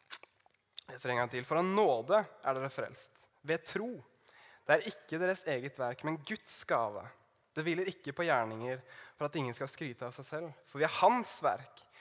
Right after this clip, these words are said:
skapt i Kristus Jesus til gode gjerninger, som Gud på forhånd har lagt ferdige for at vi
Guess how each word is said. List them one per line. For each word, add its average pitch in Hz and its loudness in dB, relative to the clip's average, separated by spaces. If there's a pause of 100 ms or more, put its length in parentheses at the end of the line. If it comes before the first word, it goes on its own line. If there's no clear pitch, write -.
(180)
skapt - 2
i 185 -6
Kristus - -6
Jesus 139 -4
til 156 -10
gode 151 -4
gjerninger, 143 0 (200)
som 160 -4
Gud 180 -8 (200)
på 160 -4
forhånd 139 0 (260)
har 139 0
lagt 131 -2
ferdige 117 -6 (200)
for 123 -14
at 120 -18
vi 123 -14